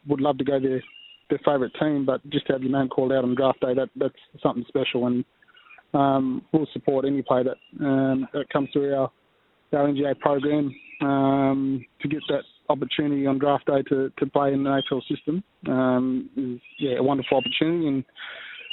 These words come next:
um, we'll just take it with a grain of salt. Um, but, uh, yeah, we, we, we can't really help that as long as we continue to, to guide these young fellas, um, in the right direction and, and help them with their footy.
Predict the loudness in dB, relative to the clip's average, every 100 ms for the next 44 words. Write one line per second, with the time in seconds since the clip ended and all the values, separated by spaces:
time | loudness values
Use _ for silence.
0 | 2 4 6 4 2 -2 -4 0 0 0
1 | -2 -2 0 0 0 0 0 -2 0 0
2 | 0 -8 _ -2 2 4 4 2 0 0
3 | 0 0 0 2 4 2 0 0 2 2
4 | 0 0 -4 -2 -4 0 2 0 -2 -10
5 | -20 -4 0 2 2 0 2 0 2 2
6 | 2 2 2 2 0 -4 _ _ -4 0
7 | 0 2 0 -2 -4 -2 -2 -4 -10 -18
8 | -16 -18 -6 0 2 2 2 0 0 0
9 | 0 -2 -8 -2 2 2 2 0 0 2
10 | 0 0 0 0 0 0 0 0 -2 -2
11 | -2 -2 -2 -2